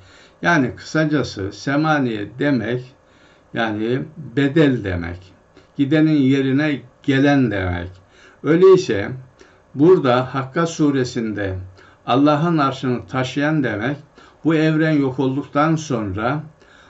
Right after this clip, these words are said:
Allah'ın varlığını, birliğini kim tanıtacak? Bugün yer, gök, makrodan mikroya kadar her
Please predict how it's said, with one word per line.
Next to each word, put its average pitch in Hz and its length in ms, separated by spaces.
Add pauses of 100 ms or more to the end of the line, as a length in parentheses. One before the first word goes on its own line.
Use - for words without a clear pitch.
(160)
Allah'ın 156 540
varlığını, 135 680
birliğini 139 580
kim 175 340
tanıtacak? 127 760
Bugün 139 380
yer, 131 340
gök, 127 360 (340)
makrodan 123 640
mikroya 123 480
kadar 120 340
her 127 220